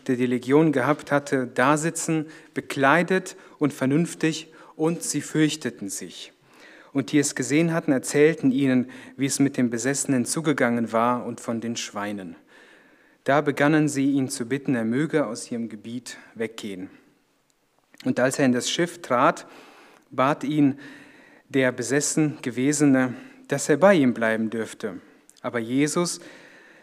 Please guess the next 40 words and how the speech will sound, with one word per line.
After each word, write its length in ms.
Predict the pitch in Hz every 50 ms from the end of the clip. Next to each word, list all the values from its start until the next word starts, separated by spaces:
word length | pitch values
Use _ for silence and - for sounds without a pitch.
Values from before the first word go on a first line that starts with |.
| - _ -
ließ 260 | 135 151 156 147 175
es 160 | 160 - -
ihm 160 | 143 139 131
nicht 260 | 127 123 - - -
zu, 220 | - - 202 185 160
sondern 320 | - 127 120 117 117 117
sprach 380 | - - - 127 123 127 127 -
zu 180 | - - 156
ihm: 220 | 151 143 139 123 113
"Geh 220 | 123 131 135 147
in 120 | 165 170 139
dein 260 | 123 113 107 95 -
Haus, 420 | 117 113 123 151 175 - - - -
zu 120 | - -
den 220 | 117 117 110 110 107
Deinen 300 | 117 113 117 131 151 156
und 120 | 147 143
verkündige 560 | - 123 117 - - 147 156 165 165 135 131
ihnen, 400 | 113 117 131 127 131 131 131 127 127 - - - -
welch 380 | 117 135 139 156 160 - -
große 460 | - - - 147 175 190 - - 143 123
Dinge 280 | 120 143 160 170 165
der 140 | - 135 120
Herr 140 | 117 127 135
an 140 | 143 143 131
dir 140 | 127 123
getan 480 | 113 123 - - 131 127 135 131 113 107
hat 180 | 107 101 - - - - - - -
und 200 | 131 117 - -
wie 180 | 147 160 170
er 140 | 156 131 123
sich 320 | 120 - 139 147 143 - 131
über 160 | 113 120 120
dich 460 | 117 - 131 127 127 - - - -
erbarmt 480 | 120 113 - 123 110 110 110 107 - -
hat." 240 | 98 - - - - _ _ _ _ - - - - - _ -
Und 120 | - 120 -
er 80 | 131
ging 180 | - 147 143 131
hin 380 | 123 151 202 220 226 226 220